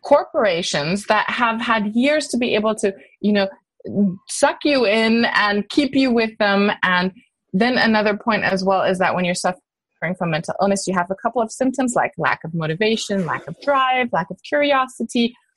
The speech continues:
cognitive impairment, you know, you can't process information so good.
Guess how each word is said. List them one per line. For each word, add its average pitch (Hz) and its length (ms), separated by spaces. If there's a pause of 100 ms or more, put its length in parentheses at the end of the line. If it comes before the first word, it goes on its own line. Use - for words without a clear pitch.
(160)
cognitive 170 600
impairment, 247 840
you 196 80
know, 175 80
you 160 140
can't 165 300
process 208 400
information 196 580
so 185 180
good. 175 240